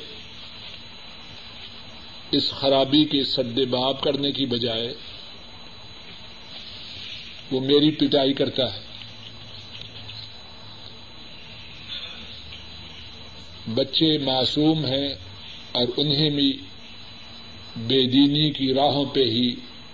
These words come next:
چلانے کے منصوبے ہیں۔ والدین بوڑھے ہیں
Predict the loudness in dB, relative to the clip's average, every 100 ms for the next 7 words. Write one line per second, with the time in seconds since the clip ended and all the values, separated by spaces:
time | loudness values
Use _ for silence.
0 | -12 -2 2 4 4 4 2 2 2 2
1 | 2 2 4 2 0 -8 -14 -16 -16 -16
2 | -16 -14 -14 -14 -14 -14 -14 -14 -12 -12
3 | -12 -12 -12 -12 -14 -14 -16 -16 -16 -16
4 | -12 0 4 8 8 8 6 4 4 6
5 | 8 6 4 0